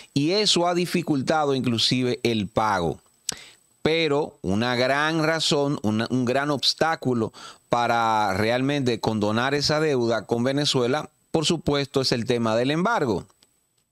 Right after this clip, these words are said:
Más de novecientas acciones de embargo, de diferentes acciones, ha hecho Estados Unidos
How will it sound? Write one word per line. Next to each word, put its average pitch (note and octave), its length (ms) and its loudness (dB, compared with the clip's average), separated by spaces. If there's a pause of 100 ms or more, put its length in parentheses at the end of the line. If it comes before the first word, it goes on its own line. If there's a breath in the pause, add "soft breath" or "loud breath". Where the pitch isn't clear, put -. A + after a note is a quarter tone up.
(200)
Más B2+ 280 -2
de E3+ 100 0
novecientas C#3+ 640 0
acciones A#2+ 580 0 (500 loud breath)
de B2+ 460 0
embargo, B2+ 720 0
de G#2 160 0
diferentes A#2 520 0
acciones, A#2+ 640 0
ha A#2+ 300 2
hecho B2+ 280 0 (280 loud breath)
Estados B2+ 600 0
Unidos B2+ 480 0